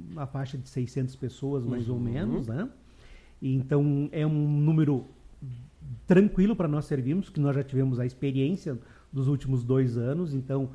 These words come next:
Speaker 1: é, o pessoal se serve à vontade, a comida tá sempre quentinha, bem tranquilamente. E após, então, teremos o baile, né?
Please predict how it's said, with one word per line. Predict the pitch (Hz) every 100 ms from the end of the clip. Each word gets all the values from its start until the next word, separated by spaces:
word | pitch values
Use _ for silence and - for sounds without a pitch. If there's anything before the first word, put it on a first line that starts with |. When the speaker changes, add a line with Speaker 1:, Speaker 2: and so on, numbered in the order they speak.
| - - -
Speaker 1:
é, | - 139 135 131
o | 131
pessoal | 143 143 151 147
se | 151
serve | 151 143 135
à | 151
vontade, | 160 143 139 139 139
a | 135
comida | 131 135 131 135
tá | 135
sempre | 131 - 160 156
quentinha, | - 127 131 - 147 147 135 127
bem | 143
tranquilamente. | 175 147 135 135 123 117 143 185 - - - - - - - - -
E | 294 359
após, | 415 - 175 262 277 -
então, | 240 233 160 165 226 233
teremos | 269 220 160 180 190 190 - -
o |
baile, | 233 240 123 117
né? | 107 113 185